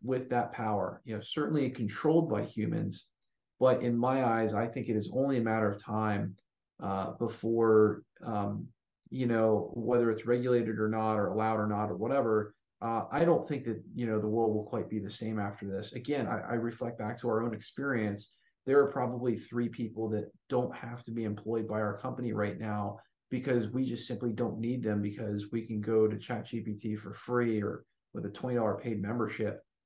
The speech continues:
and literally produce way more than what three human beings could produce. Uh, war is the perfect place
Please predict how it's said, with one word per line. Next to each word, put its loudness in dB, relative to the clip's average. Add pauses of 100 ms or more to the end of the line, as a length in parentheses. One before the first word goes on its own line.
(180)
and -2
literally 4
produce 2 (200)
way 6
more 4
than 0
what -2
three -2
human -2
beings -4
could -10
produce. -6 (420)
Uh, -8 (200)
war 8
is 6
the -2 (200)
perfect 2
place -2